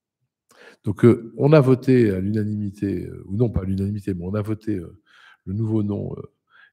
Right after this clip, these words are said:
espace du Vieux Château dans un conseil précédent, je sais pas quand c'était, il y a deux, trois conseils. Voilà, de ce, on va pas revenir dessus, enfin, euh, tu peux le solliciter, mais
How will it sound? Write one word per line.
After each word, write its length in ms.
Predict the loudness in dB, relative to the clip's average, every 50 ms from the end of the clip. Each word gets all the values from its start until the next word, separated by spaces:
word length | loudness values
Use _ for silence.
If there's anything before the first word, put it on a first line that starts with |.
| -14
espace 320 | -14 -12 -6 -4 -4 -4 -4
du 80 | -2
Vieux 100 | -2 -2
Château 320 | -2 -2 -6 -6 -4 -4 -4
dans 180 | -4 -4 -4
un 80 | -6 -6
conseil 320 | -6 -8 -8 -6 -6 -6
précédent, 580 | -6 -6 -10 -12 -10 -10 -8 -6 -4 -4 -4 -4
je 60 | -6
sais 160 | -8 -10 -12
pas 160 | -10 -10 -10 -10
quand 120 | -10 -12
c'était, 260 | -14 -14 -10 -8 -6
il 60 | -4
y 40 | -4
a 60 | -6
deux, 260 | -8 -8 -8 -8 -8 -8
trois 200 | -8 -8 -12 -12
conseils. 400 | -12 -12 -14 -12 -12 -12 -12 -14 _ _ _ _ _ _ _ _ _ _ _ _ _ _ _ _ _ _ _ _ _ _ _ _ _ _ _ _ _ _ _ _ _ _ _ -2
Voilà, 220 | 2 4 4 4 4
de 160 | 4 2 -2
ce, 140 | -2 -2 -6 -8 -8 -12 -8 -4 -2 0 2
on 60 | 4
va 140 | 6 8 8
pas 100 | 8 6
revenir 320 | 4 4 2 4 4 4 4
dessus, 320 | 4 0 0 0 -2 -2
enfin, 160 | 0 0 0
euh, 640 | 0 0 0 0 -2 -2 -2 -4 -4 -6 -6 -8 -12
tu 140 | -12 -10 -6
peux 140 | 0 2 4
le 120 | 4 4
solliciter, 960 | 2 0 -4 -14 -18 -20 -12 -4 -2 0 0 0 -2 -6 -8 -4 0 2 2 2
mais 380 | 2 0 0 0 0 -2 -4